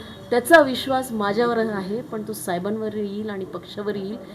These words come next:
याच्यासाठी मला मेहनत करावं लागेल आणि ही मेहनत केल्यावर ते गतवैभव आणण्याला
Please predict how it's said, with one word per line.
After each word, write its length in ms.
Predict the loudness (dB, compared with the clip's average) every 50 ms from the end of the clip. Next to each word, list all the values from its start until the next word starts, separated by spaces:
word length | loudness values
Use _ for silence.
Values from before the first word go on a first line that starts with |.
| -16 -16 -12 -4 0
याच्यासाठी 460 | 2 2 2 0 -4 -4 -4 -4 -4
मला 220 | -2 -2 -2 -2 -2
मेहनत 400 | -4 -4 -4 -4 -4 -6 -8 -8 -12
करावं 200 | -10 -10 -8 -8
लागेल 220 | -8 -10 -10 -10 -6 -2
आणि 180 | 2 2 4 6
ही 160 | 6 6 6
मेहनत 320 | 6 6 8 8 6 6 4 2 -2
केल्यावर 420 | -2 2 2 2 2 2 0 -2 -4 -6 -12 -16 -16 -16 -16 -16 -14 -8 -2 0
ते 120 | 0 4
गतवैभव 600 | 4 4 4 4 2 -2 0 0 -2 -2 -2 -2
आणण्याला 600 | -2 -2 -2 -2 -2 -2 -2 -4 -4 -4 -6